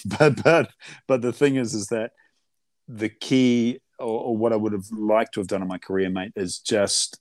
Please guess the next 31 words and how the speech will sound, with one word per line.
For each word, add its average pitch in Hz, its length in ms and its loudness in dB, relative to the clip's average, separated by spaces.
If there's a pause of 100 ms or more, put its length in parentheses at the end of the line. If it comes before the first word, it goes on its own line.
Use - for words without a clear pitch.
(120)
yeah, 107 240 -2 (120)
just, - 400 -2 (720)
just - 240 2
looked 120 220 -2
after 101 300 -4
the 87 100 -12
body 87 240 -2
a 80 40 -6
bit 78 160 -14
better. 82 260 -6
And 85 100 -14
that 92 140 -8
could 95 120 -2
have, 85 160 -2
you 101 140 -2
know, 87 80 2
that 90 140 0
could 85 140 -4
have 85 80 2
elong-, 82 260 -2 (100)
elongated 82 480 -2
me 76 280 -8 (120)
a, 107 80 0
a, 82 200 -2 (140)
a 95 60 0
bit 95 100 2
more 82 240 -2
from 80 200 -4
a 73 40 -8
playing 80 200 -8
perspective. - 380 -10